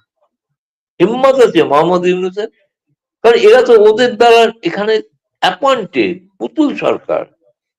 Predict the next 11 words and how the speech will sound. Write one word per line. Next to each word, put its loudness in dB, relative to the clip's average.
সুতরাং 0
আপনি 0
যেটা 2
বললেন, 2
ভারতীয় 0
হাই 0
কমিশনার -4
এখনো -4
যে -12
দেখা -2
করেননি, -2